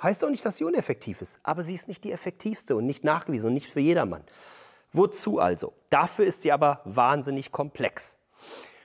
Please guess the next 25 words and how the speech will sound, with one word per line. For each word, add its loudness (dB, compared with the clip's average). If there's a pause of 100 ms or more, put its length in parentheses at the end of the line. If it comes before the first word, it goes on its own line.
(120)
Man 4
muss 2
sie -4
wirklich 0
beherrschen. 2
Und -10
beherrschen 2
kann -4
so -2
oft -8
sein, 2 (400)
dass 0
man -2
Monate 2
und -6
ja, 2 (180)
Jahre 0
daran -4
trainieren 0
muss, -6 (360)
eine 4
bestimmte -4
körperliche -4
Voraussetzung -4
braucht -4